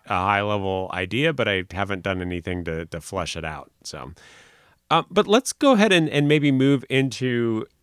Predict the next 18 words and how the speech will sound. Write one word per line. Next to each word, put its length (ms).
we've, 240
we've 160
been 100
talking 280
about 360
kind 180
of 60
the 100
whys 680
and 160
the, 60
and 220
the 60
whats, 380
but 240
let's 180
talk 180
about 320